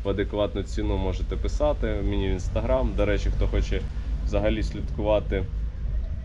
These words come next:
До речі, у мене є Instagram, і в ньому там п'ять підписчиків. Коротше, якщо в ньому набереться сто підписників, то я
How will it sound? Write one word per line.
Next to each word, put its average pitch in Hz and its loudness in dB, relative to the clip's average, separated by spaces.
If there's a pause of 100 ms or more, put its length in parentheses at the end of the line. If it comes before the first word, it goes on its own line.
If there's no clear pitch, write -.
(160)
До 107 2
речі, 101 2
у 98 0
мене 113 2
є 110 0
Instagram, 123 2 (560)
і 113 2
в 104 -2
ньому 123 2
там 92 0 (160)
п'ять 110 2
підписчиків. - -8 (200)
Коротше, 107 0
якщо 120 2
в 110 0
ньому 117 2
набереться 110 0
сто 113 -4
підписників, - -4 (520)
то 104 2
я 104 4